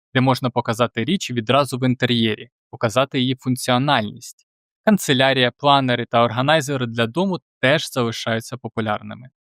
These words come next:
Особливою категорією є товари для тварин. Це дуже емоційна ніша,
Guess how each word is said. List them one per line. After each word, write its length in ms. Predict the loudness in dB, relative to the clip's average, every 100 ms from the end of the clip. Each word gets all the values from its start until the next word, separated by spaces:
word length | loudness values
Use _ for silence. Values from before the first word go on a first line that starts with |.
| _
Особливою 840 | 0 0 2 2 4 4 4 4 2
категорією 880 | 0 0 0 2 2 0 0 -2 -4
є 280 | -6 -4 -4
товари 540 | 0 2 6 4 4
для 200 | -4 -6
тварин. 520 | -6 -2 0 -2 -8 -14 _ _
Це 220 | -6 0 0
дуже 500 | 2 2 4 2 0
емоційна 580 | 0 0 -2 -2 2 2
ніша, 520 | 2 2 0 -2